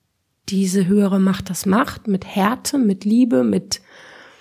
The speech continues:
mit Gnadenlosigkeit, mit Bösartigkeit oder was glaubst du? Glaubst du,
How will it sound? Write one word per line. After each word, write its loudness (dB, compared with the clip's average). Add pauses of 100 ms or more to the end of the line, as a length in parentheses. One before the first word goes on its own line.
(1300)
mit -8
Gnadenlosigkeit, 0
mit -4 (200)
Bösartigkeit -2
oder -8 (1160)
was -14
glaubst -2
du? 0 (4000)
Glaubst -2
du, 0